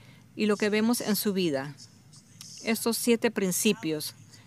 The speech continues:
estas siete realidades de exper-, teñe-, experimentar con,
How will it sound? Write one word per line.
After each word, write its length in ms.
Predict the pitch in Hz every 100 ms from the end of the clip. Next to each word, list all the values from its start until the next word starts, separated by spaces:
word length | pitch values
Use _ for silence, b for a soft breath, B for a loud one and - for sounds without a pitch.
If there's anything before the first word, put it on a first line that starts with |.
| -
estas 260 | 202 240
siete 280 | - 226 233
realidades 720 | 220 208 190 175 180 175 170 165
de 180 | 180
exper-, 220 | 175 190 -
teñe-, 280 | 185 175 -
experimentar 840 | 185 - 185 175 - - 190 190
con, 220 | 208 202